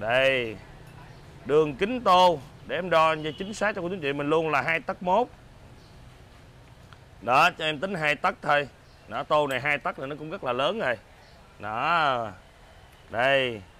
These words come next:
hàng lành tích cũng được chín mươi phần trăm nha. Đó, cô chú anh chị mình xem giùm em nha. Đây, cô chú anh chị mình xem giùm em.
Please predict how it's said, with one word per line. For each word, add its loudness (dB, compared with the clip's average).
hàng -2
lành -2
tích -6
cũng -6
được -4
chín -4
mươi 0
phần -4
trăm 0
nha. 4
Đó, -2
cô -8
chú -8
anh -10
chị -4
mình -8
xem -6
giùm -6
em -2
nha. 0
Đây, -2
cô -8
chú -10
anh -10
chị -8
mình -10
xem -10
giùm -12
em. -8